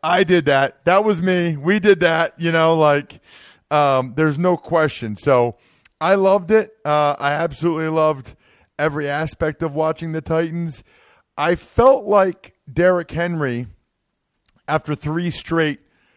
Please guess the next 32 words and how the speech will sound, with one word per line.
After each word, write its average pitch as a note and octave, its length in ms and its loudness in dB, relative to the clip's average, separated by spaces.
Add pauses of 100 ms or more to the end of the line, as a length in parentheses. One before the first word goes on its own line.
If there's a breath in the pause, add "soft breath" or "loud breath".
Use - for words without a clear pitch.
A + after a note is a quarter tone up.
(140)
thirty-plus D#3+ 840 -2
carry D3 400 -2
games, C3+ 640 -6 (460 soft breath)
it D#3+ 200 -10
felt G#3+ 500 0
to G3 120 -2
me F#3+ 320 -2
like E3+ 360 0
he F#3 240 -8
slowed D#3 800 -2
down D3+ 560 -2 (120)
a B2 100 0
little C3 600 0
bit, A#3 400 2 (580 soft breath)
um, D3 560 0
and D3 140 -4
didn't E3+ 240 0
have D#3 340 -4
quite D#3+ 720 -4
the E3 200 -6
same F#3+ 500 -4
juice A#2+ 760 -4 (420 soft breath)
that D#3 280 0
he E3 240 -4
had D#3 140 -4
had D#3 520 -2 (200)
the C#3 220 -4
other D#3+ 240 -2
games. G3 460 -4
But F#3 160 -2
I G3 40 2
also A#3+ 580 2